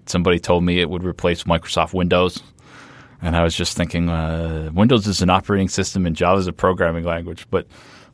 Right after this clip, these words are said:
you know, I, I guess I was right, but, uh, it just drove home the point. People really thought Java was a silver bullet. And it, it's still a very vibrant area. It's getting modernized, changed, added on to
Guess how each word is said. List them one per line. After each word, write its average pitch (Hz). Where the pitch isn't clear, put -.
you 92
know, 85
I, 82
I 92
guess -
I 113
was 123
right, 113
but, 92
uh, -
it 107
just -
drove 107
home 104
the 95
point. 113
People 117
really 104
thought 101
Java 92
was 87
a 82
silver 87
bullet. 87
And 98
it, 95
it's 95
still 104
a 87
very 90
vibrant 87
area. 90
It's -
getting 82
modernized, 82
changed, 87
added 82
on 85
to 85